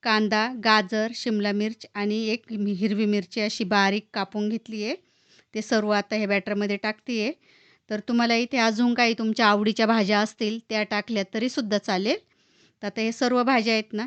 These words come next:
बॅटरमध्ये व्यवस्थित आता मिक्स करून घेऊया. तर इथं बॅटर मी व्यवस्थित असं मिक्स करून घेतलं आहे. आता त्यामध्ये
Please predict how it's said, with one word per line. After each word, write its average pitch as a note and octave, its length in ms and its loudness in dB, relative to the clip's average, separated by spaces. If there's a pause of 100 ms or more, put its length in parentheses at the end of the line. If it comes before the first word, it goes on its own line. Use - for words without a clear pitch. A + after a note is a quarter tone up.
बॅटरमध्ये G#3 540 -4
व्यवस्थित G#3 560 -2
आता G#3+ 220 -4
मिक्स B3+ 320 -2
करून A3 280 0
घेऊया. A3 400 2 (720)
तर A3 40 -4
इथं A3+ 180 -2
बॅटर A3+ 280 2
मी A3+ 160 0
व्यवस्थित A#3 480 -4
असं A#3 200 -4
मिक्स A3 260 -4
करून A#3+ 300 2
घेतलं C4 260 2
आहे. A#3 220 -4
आता G3+ 240 -10
त्यामध्ये G#3+ 460 0